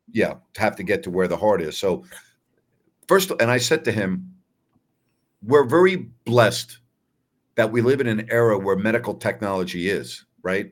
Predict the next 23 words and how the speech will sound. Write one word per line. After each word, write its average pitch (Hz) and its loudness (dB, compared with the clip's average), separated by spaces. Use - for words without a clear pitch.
I 98 -6
mean, 98 -6
this, 120 -2
even 156 -2
he 123 -2
was 120 -2
explaining 127 -2
to 107 -2
me 101 -4
that 90 -4
he 135 -4
doesn't 123 -2
need 117 -2
a 95 0
heart. 107 2
Like, 110 0
his 120 -2
dad 139 4
couldn't 117 -4
get 117 0
a 98 0
heart 90 0
transplant. 85 -8